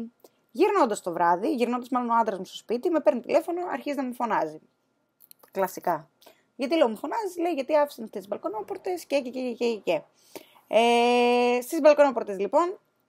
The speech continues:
βλέπετε τώρα και τον κόσμο που περνάει δεξιά και αριστερά, οπότε, λοιπόν, στις μπαλκονόπορτες, λοιπόν, εγώ τις είχα αφήσει κλειστές και ήμουν σίγουρη γιατί τις είχα κλειδώσει, βρέθηκαν ανοιχτές. Πάλι δεν το δίνουμε σημασία. Το τρίτο, την τρί-, το τρίτο βράδυ,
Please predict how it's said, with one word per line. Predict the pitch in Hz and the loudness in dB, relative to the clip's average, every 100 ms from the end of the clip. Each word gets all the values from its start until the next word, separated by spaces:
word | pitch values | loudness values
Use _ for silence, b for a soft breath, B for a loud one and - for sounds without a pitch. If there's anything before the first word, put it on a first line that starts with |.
| - | -12
βλέπετε | - 180 202 202 - | -10 -4 -4 -4 -4
τώρα | 202 | -4
και | 190 | -2
τον | 180 | -2
κόσμο | 196 190 | -2 -2
που | |
περνάει | 170 175 170 165 | -6 -6 -6 -8
δεξιά | - - 165 | -14 -10 -8
και | 170 | -8
αριστερά, | 165 180 | -8 -6
οπότε, | 196 190 185 190 170 170 _ B B B B B | -4 -4 -2 -2 -2 -6 _ B B B B B
λοιπόν, | - 214 214 | -8 -4 -2
στις | 403 370 | 0 4
μπαλκονόπορτες, | 294 269 247 226 - 190 190 | 4 4 2 2 -2 -4 -4
λοιπόν, | 196 196 208 254 294 | -4 -2 0 0 -2
εγώ | 247 240 | -2 -2
τις | 254 | -4
είχα | - | -8
αφήσει | 226 190 - | -10 -12 -14
κλειστές | 190 240 | -12 -12
και | 240 | -10
ήμουν | 240 196 | -8 -8
σίγουρη | - 202 185 | -4 -4 -4
γιατί | 175 | -6
τις | - | -10
είχα | 175 | -10
κλειδώσει, | 180 190 269 392 392 b b - | -8 -4 -2 -2 -4 b b -8
βρέθηκαν | 294 349 - 330 | -4 -4 -4 -4
ανοιχτές. | 294 254 - 165 - _ | -4 -4 -6 -8 -10 _
Πάλι | - 403 330 | 0 0 0
δεν | 220 | 0
το | 190 | -2
δίνουμε | 170 170 170 | -4 -8 -12
σημασία. | - 185 170 - 156 156 _ _ _ _ _ _ _ _ - B B B B B B | -14 -14 -14 -10 -12 -12 _ _ _ _ _ _ _ _ -20 B B B B B B
Το | - 294 | 2 4
τρίτο, | 453 339 285 220 196 190 190 180 | 4 4 6 8 10 10 8 6
την | - 208 | 0 -6
τρί-, | 294 359 | -4 -2
το | 269 | -4
τρίτο | 262 302 226 | -6 -4 -2
βράδυ, | 180 170 185 330 | 4 4 4 0